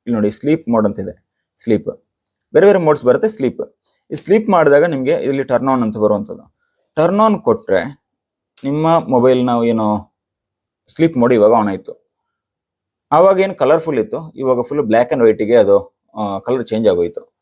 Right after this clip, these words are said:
ಈ ಒಂದು ಕಲರ್ ಅನ್ನ ನಮ್ಗೆ ಯಾವ ರೀತಿ ವಿಡಿಯೋ ಪ್ಲೇ ಆಗುತ್ತೆ ಅಂತ ಹೇಳಿದ್ರೆ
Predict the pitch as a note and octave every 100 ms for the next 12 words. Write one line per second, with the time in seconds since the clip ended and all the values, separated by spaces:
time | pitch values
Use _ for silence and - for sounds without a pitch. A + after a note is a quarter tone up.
0 | _ _ _ _ _ F3 G#3+ G#3+ G3 F#3
1 | - - D#3+ D#3+ D#3+ D#3 C3+ C3+ C3 -
2 | B2+ C#3+ E3 D#3 D#3 D3+ - _ _ _
3 | _ _ _ _ _ _ _ - C3+ D#3
4 | D#3 - - C3+ B2 A#2 A#2 A#2 C3+ A2